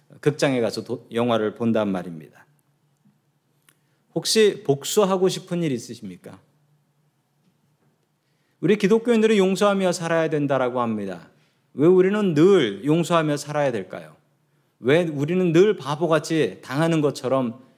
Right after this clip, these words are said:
용서만 하고 살아야 될까요? 오늘 하나님의 말씀을 통하여 그 답을 찾아가길 원합니다. 첫 번째, 하나님께서 우리들에게 주시는 말씀은 복수는 하나님의 것이다라는 말씀입니다. 복수는 하나님의 것이다.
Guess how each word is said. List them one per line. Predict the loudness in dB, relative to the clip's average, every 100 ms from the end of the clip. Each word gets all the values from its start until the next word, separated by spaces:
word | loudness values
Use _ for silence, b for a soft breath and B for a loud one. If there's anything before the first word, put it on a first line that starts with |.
| -2
용서만 | 0 2 2 0 0
하고 | -2 -2
살아야 | -4 -4 -2 -4
될까요? | -6 -12 -18 -20 _ _ _ _ _ _ _ _ _ _ _ _ _
오늘 | 2 2
하나님의 | 2 0 0 0
말씀을 | 2 0 -2 -6 -6
통하여 | -4 -2 0 0 -2
그 | -4
답을 | -6 -4 -2 -2 -4
찾아가길 | -6 -4 -2 -2 -4
원합니다. | -6 -8 -10 -14 -20 _ _ _ _ _ b b b _
첫 | -8 -2
번째, | 0 2
하나님께서 | 0 0 0 -2 -2 0 0 -2 -6
우리들에게 | -6 -2 -2 -2 -2
주시는 | -6 -8 -6 -4
말씀은 | -4 -4 -4 -2 -2 -4 b b b b b
복수는 | -6 -4 -2 -2 -2
하나님의 | 0 0 0 0
것이다라는 | 0 0 -2 -2 -2 -4 -10 -16 -20 -12 -8
말씀입니다. | -6 -6 -10 -16 -18 -20 -20 _
복수는 | -12 -8 -4 -4
하나님의 | -2 -2 -2 -6 -6
것이다. | -10 -14 -20 -20